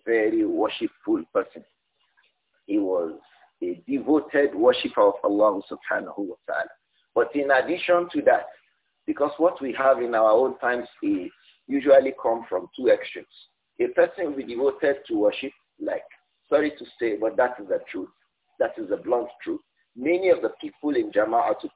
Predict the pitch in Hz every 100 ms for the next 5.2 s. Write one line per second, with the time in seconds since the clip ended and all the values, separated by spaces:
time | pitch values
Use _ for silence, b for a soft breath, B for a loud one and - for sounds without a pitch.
0 | - - 277 320 - _ - 185 170 -
1 | - - _ _ _ 117 120 165 - 147
2 | 135 139 139 117 104 120 123 - - 110
3 | - - - - 139 - 147 147 151 135
4 | 123 113 - - - _ _ _ _ 123
5 | -